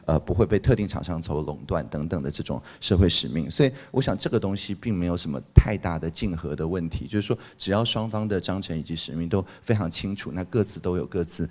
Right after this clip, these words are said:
可以扮演的角色，大概是这样子。嗯，好，我可能讲得有点快，<laughs> 所以看，呃，大家有没有什么现场想要问的问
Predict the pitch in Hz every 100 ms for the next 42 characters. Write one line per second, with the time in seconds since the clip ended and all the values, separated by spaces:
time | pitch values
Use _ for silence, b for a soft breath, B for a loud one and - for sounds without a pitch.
0 | B B - 92 78 95 82 62 78 -
1 | - - 101 - - 76 67 - - -
2 | - - - - _ B B B B B
3 | B B _ _ 98 95 95 95 95 98
4 | - - - 87 - 95 214 92 92 87
5 | 85 - - - - - - 120 113 117
6 | 113 107 98 90 90 - 95 98 82 92
7 | - 76 80 104 92 85 82 - 76 80
8 | 85 76 78